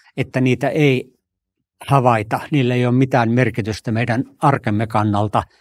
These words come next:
ainoastaan silloin, kun mennään katsomaan tuonne mikromaailmaan, että mitä siellä todella tapahtuu.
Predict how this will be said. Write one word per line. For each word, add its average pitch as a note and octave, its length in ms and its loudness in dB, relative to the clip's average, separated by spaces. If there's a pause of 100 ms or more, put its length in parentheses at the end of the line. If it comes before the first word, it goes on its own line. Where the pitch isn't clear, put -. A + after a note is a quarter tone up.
(440)
ainoastaan A#2+ 540 0
silloin, B2 340 2
kun A#2+ 120 0
mennään A2+ 340 2
katsomaan A2 540 0
tuonne A2+ 240 0
mikromaailmaan, G#2+ 840 0
että G#2 180 -2
mitä A2 300 0
siellä G2+ 340 -6
todella G#2 380 -2
tapahtuu. - 720 -8